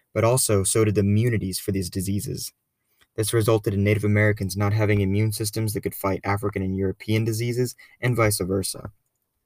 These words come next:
So, when the Columbian Exchange began, even before the settlement of Jamestown was established, Old World diseases including smallpox, syphilis, and malaria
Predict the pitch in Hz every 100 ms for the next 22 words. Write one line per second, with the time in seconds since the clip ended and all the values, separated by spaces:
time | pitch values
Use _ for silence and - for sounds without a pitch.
0 | _ - - - _ - 139 117 107 104
1 | 101 - 113 107 104 98 - 117 127 123
2 | 104 90 98 95 95 120 120 110 107 117
3 | 139 123 107 98 95 95 92 95 95 -
4 | 98 95 95 - 92 101 101 - - -
5 | - _ - 131 120 123 113 - 104 107
6 | 104 98 90 107 90 90 - 127 123 127
7 | 120 - - 113 107 110 107 - 101 95
8 | 98 107 113 120